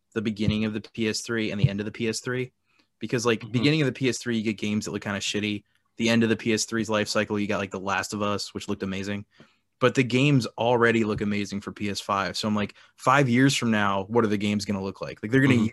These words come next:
Speaker 1: utilize that technology so well, and I can't wait to see that.
Speaker 2: Yeah, it, it'd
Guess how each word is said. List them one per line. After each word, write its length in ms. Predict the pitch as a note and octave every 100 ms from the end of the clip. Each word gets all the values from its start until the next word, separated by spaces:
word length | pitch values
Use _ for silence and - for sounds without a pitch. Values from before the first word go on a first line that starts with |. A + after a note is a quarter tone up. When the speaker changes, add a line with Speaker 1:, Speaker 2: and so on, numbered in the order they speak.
| -
Speaker 1:
utilize 380 | A#2 G#2+ G#2 G#2
that 120 | G2
technology 520 | G#2+ G#2 G#2 G#2 G2
so 340 | - - A2
well, 380 | G2+ G2 G2 F#2+ -
and 80 |
I 60 | A2+
can't 240 | - A#2
wait 140 | G2+ G2+
to 80 | -
see 160 | G#2
that. 240 | F#2+ F#2 - _ _ _ _ _ _
Speaker 2:
Yeah, 320 | A2+ A2 F#2+ -
it, 140 | - A#2
it'd 220 | - F#2